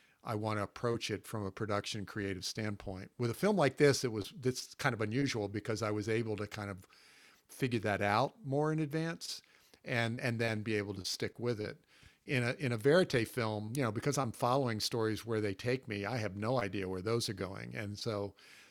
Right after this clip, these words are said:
the budgeting of a verite story is more complicated in the sense that <clears throat> what I tend to do when I'm budgeting a verite film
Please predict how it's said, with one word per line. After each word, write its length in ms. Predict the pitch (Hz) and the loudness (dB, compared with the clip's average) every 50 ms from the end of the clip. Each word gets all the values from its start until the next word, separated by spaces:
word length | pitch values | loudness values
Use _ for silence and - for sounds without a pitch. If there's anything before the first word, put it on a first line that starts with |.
| _ | _
the 100 | - 139 | -2 2
budgeting 460 | 107 143 165 196 156 170 151 151 131 | 6 8 8 8 8 6 4 4 2
of 80 | 127 110 | 2 0
a 60 | 113 | 0
verite 460 | 98 123 131 156 180 - - 120 110 - | 0 2 2 2 2 0 0 -2 -2 -2
story 340 | - - 110 107 107 104 104 | 0 0 0 0 0 0 -2
is 160 | 104 101 - | -4 -4 -6
more 140 | 120 107 98 | -6 -8 -6
complicated 880 | - - 135 139 131 - 117 107 - 107 104 98 104 104 98 101 104 - _ _ - - - - _ _ - | -6 -6 -4 -4 -4 -6 -8 -8 -6 -6 -6 -4 -2 -4 -4 -6 -10 -16 _ _ -20 -20 -20 -20 _ _ -8
in 100 | 120 107 | -6 -4
the 80 | 107 | -4
sense 380 | 104 - - 117 107 107 - - | -4 -4 -2 -2 -2 -2 -4 -2
that 240 | - 120 107 101 - - _ _ - - - - | 0 0 0 0 -2 -6 _ _ -20 -10 -6 -4
<clears throat> 640 | 135 117 127 127 - _ - - _ _ _ _ | -4 -4 -4 -6 -12 _ -20 -20 _ _ _ _
what 160 | 139 127 127 | 2 4 6
I 100 | 131 143 | 6 4
tend 280 | 139 - 160 160 160 156 | 4 4 4 4 4 4
to 60 | 165 | 4
do 460 | 131 151 151 151 131 117 107 107 107 101 | 4 4 6 6 6 6 4 0 -2 -2
when 140 | 131 123 | -2 0
I'm 140 | 113 117 117 104 | 0 0 2 2
budgeting 400 | 123 123 117 - 117 120 113 107 | 2 2 2 0 -2 -2 -2 -2
a 60 | 101 | 0
verite 480 | 104 123 151 185 156 - - 110 98 | 0 2 2 2 0 0 -2 -4 -4
film 420 | - - 110 101 101 101 98 101 | -2 -4 -4 -2 -2 -4 -6 -8